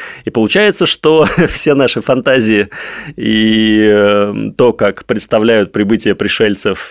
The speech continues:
разные режиссеры и писатели, ровно это и происходит сейчас с подводным миром. Мы врываемся к ним, изучаем их, смотрим,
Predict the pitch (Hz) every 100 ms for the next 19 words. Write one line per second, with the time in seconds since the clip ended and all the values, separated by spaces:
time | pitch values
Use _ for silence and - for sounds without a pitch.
0 | - 107 - 117 98 98 98 - 131 131
1 | 98 95 101 117 131 110 92 - - -
2 | - - 220 165 175 139 110 120 - 135
3 | 101 - - 113 - 104 120 104 113 110
4 | 90 104 117 123 110 95 - - 139 196
5 | - - 110 98 139 160 175 180 - -
6 | - 110 131 147 147 156